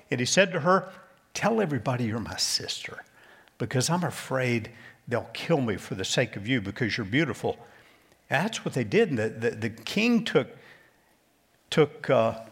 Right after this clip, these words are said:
the king of Egypt took Sarah into his own household. Now, God s-, smote them with <laughs> plagues, and they discovered she really was his wife.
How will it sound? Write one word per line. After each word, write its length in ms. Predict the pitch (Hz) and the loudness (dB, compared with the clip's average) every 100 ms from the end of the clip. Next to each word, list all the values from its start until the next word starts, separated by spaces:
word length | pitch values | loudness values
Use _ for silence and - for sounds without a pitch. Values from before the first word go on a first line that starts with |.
| - _ _ - | -20 _ _ -8
the 100 | 113 | -6
king 220 | - 180 | 0 0
of 100 | 123 | 2
Egypt 480 | 160 247 - - - | 2 2 -2 -6 -2
took 220 | - 220 | 0 0
Sarah 360 | - 107 98 160 | 0 2 2 2
into 140 | 151 | 2
his 120 | 135 | 2
own 120 | 165 180 | 2 4
household. 680 | 160 254 - 139 85 73 - - _ _ _ _ _ _ _ _ _ - | 4 2 4 4 2 -2 -14 -20 _ _ _ _ _ _ _ _ _ -12
Now, 120 | 98 | -8
God 320 | 90 117 147 98 | 0 2 2 2
s-, 300 | - - - | -2 -2 -2
smote 460 | - - 131 160 - | -2 2 4 4 2
them 180 | 143 | -2
with 240 | 117 - - | 0 -4 -8
<laughs> 20 | |
plagues, 640 | - 147 175 131 131 131 - - 208 196 | 0 4 4 2 2 0 0 -2 0 0
and 160 | 143 123 | 0 2
they 120 | 139 | 4
discovered 600 | 131 127 - 180 160 139 | 2 0 4 4 4 0
she 140 | - | 0
really 260 | 151 147 151 | 2 4 4
was 300 | 143 143 139 | 6 4 4
his 260 | 143 123 123 | 2 0 0
wife. 460 | 131 180 135 - | 2 4 2 -2